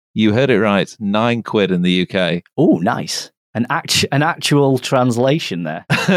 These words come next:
Speaker 1: An actual proper conversion rate there.
Speaker 2: That's the one.
Speaker 1: Yes. Uh, there will be a link to the full price breakdown,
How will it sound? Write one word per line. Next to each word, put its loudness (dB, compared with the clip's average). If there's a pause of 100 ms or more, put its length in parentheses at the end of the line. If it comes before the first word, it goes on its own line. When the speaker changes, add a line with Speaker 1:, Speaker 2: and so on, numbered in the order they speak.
(140)
Speaker 1:
An -2 (120)
actual 0
proper 0
conversion 0
rate 0
there. -2 (260)
Speaker 2:
That's -4
the -2
one. -2 (320)
Speaker 1:
Yes. -4 (260)
Uh, 2
there 2
will 4
be 2
a 4
link 0
to 2
the 4
full -2
price 0
breakdown, 0